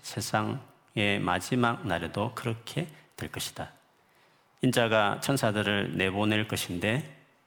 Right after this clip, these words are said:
이들은 죄를 짓게 만드는 자들과 불법을 행하는 자들을 모두 하늘에서 추려내 불타는 아궁이에 던질 것이다. 사람들이 그곳에서 슬피 울고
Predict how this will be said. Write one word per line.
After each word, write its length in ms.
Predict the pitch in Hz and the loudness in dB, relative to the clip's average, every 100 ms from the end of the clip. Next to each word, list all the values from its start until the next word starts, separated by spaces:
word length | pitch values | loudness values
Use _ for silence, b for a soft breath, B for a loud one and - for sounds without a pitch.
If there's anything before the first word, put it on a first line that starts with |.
| _ _ _ | _ _ _
이들은 500 | 117 107 92 107 90 | 0 0 2 2 0
죄를 320 | - 98 107 | 0 2 2
짓게 300 | 123 113 - | 2 -2 -2
만드는 520 | 107 90 90 101 107 120 | -2 0 0 0 0 0
자들과 420 | 90 85 82 78 | -2 -6 -6 -6
불법을 440 | - 135 147 131 | -2 -2 2 2
행하는 320 | 107 98 98 | 2 0 0
자들을 400 | 98 87 80 87 | -2 -4 -4 -4
모두 400 | 87 98 123 117 | -4 -2 -2 -2
하늘에서 800 | 85 - 120 98 90 - 98 85 - B B B - | -4 -2 0 0 -4 -4 -4 -6 -10 B B B -6
추려내 920 | - - 147 117 90 87 90 113 156 - - - | -4 0 2 2 0 0 0 0 0 -4 -14 -8
불타는 560 | - 110 - 110 104 98 | -4 -2 0 0 0 0
아궁이에 640 | 92 104 98 98 160 - B B B - | -2 0 2 2 0 -4 B B B -4
던질 300 | 110 95 82 | -2 -2 -4
것이다. 420 | - - - 78 - _ _ | -8 -8 -10 -14 -16 _ _
사람들이 480 | - 104 95 92 90 | -8 -4 -2 0 -2
그곳에서 540 | 95 95 - 95 - | -4 -6 -6 -6 -6
슬피 520 | - - 156 156 - | -6 -4 -4 -4 -6
울고 640 | 104 78 82 - 113 - | -4 -6 -6 -2 -2 -2